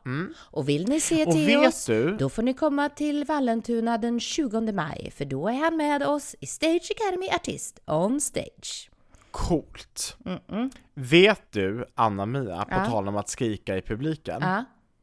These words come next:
Speaker 1: På lördag
Speaker 2: Mm.
Speaker 1: i Lidköping.
Speaker 2: Mm.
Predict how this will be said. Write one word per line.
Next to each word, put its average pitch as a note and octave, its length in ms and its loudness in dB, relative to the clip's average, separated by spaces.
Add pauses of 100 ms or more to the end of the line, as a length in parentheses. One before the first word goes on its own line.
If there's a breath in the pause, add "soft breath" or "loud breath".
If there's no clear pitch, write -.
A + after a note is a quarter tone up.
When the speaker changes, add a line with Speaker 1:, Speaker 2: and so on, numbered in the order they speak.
(880)
Speaker 1:
På C3 100 -2
lördag B2+ 560 2
Speaker 2:
Mm. G3+ 220 -8 (1300)
Speaker 1:
i B2 140 -2
Lidköping. A2+ 1500 -4
Speaker 2:
Mm. G#3 220 -4